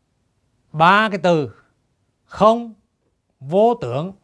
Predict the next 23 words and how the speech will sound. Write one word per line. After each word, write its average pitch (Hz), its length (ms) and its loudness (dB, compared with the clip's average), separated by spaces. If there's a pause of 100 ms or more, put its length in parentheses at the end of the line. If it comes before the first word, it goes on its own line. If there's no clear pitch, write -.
(280)
vô 185 180 0
tác. 117 280 -6 (1300)
Cái 208 100 0
điều 214 260 6
này 190 300 0
nghĩa 160 260 -2
là 156 500 0
gì? 139 280 0 (640)
Quý 185 220 4
vị 208 180 6
thấy 151 200 -4
rằng 208 240 0
là 190 320 2 (400)
nếu 170 540 2
như 269 540 4
là 202 420 4
cái 208 160 -6
lộ 185 280 2
trình 185 300 -6
tâm 240 220 -4
bát 151 200 -6
chánh 170 140 -6
đạo, 160 340 0